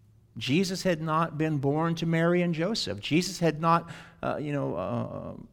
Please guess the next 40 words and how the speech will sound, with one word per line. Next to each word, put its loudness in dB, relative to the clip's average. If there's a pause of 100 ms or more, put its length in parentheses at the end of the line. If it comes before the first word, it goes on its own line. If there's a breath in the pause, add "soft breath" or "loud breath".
(160)
been 6
in 4
his 0
three 2
and 2
a 2
half 2
years 2
of -6
public 4
ministry, -2
performing -2
miracles 2
and -4
casting 0
out -2
demons 0
and -4
healing 0
people -2
and, 2 (320 loud breath)
and, 2
and 2
teaching. -2 (340 soft breath)
He 8
hadn't 8
gone 6
to 2
the -2
cross. 2
He 0
hadn't 4
died. 4
He 4
hasn't 2
been 2
raised 4
from -2
the -2
dead. -2